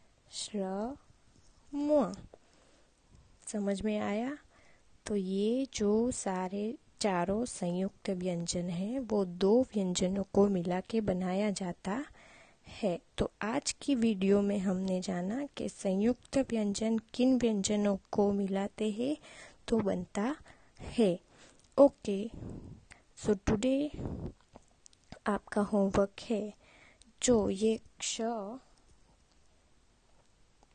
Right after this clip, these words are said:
टुडे आपको जो homework करना है वो क्या है? तो आपको आपकी notebook में लिखना है क्ष, वो five time आपको क्ष, क्ष, क्ष रिपीट करना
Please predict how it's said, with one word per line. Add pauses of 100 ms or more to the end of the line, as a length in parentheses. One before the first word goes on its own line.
(160)
टुडे
आपको
जो
homework
करना
है
वो
क्या
है? (480)
तो (300)
आपको
आपकी
notebook
में
लिखना
है (600)
क्ष, (1160)
वो
five
time
आपको
क्ष,
क्ष,
क्ष
रिपीट
करना